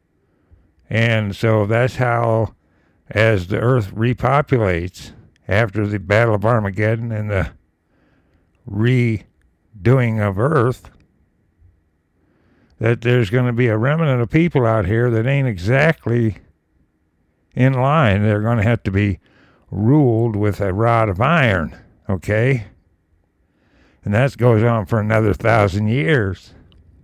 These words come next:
But hereunto, let me read it. "But the court which is without the temple leave out and measure it not,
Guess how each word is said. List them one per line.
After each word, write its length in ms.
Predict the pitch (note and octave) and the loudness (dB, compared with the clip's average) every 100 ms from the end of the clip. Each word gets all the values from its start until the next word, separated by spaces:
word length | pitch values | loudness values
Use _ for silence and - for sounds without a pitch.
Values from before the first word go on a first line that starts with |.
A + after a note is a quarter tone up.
| - _ _ _ _ _ _ _ _ _ _ | -20 _ _ _ _ _ _ _ _ _ _
But 240 | - G2+ F#2+ | -2 -2 0
hereunto, 720 | C#3 D3 D3+ C#3 C#3+ G2+ F2 | 0 2 0 2 2 4 0
let 180 | F#2 A#2 | -2 -2
me 120 | C#3 | 0
read 240 | C#3+ A#2+ | 2 2
it. 180 | G2+ G#2+ - - - _ _ _ _ _ _ _ _ _ _ - | 0 -6 -14 -20 -20 _ _ _ _ _ _ _ _ _ _ -6
"But 160 | F#2+ | -4
the 100 | A2 | -2
court 540 | G2+ - D#3+ D3+ A#2+ - - _ | -4 0 2 2 0 -6 -20 _
which 260 | A2 A2 A2+ | -2 0 0
is 240 | A#2 G2 | 0 0
without 460 | G#2 A2+ B2 C#3+ - | -2 0 2 2 0
the 100 | C3+ | 0
temple 500 | E3 D3+ - G2 G2 | 2 2 2 0 2
leave 280 | G#2 B2 | 0 0
out 320 | C#3 B2 A2 A2 | 2 2 2 0
and 200 | G2 F#2+ | -2 0
measure 380 | G#2+ G#2 A#2+ | 0 2 2
it 100 | C3+ | 0
not, 460 | C#3+ D#3 D3+ B2 - | -2 -2 0 -2 -6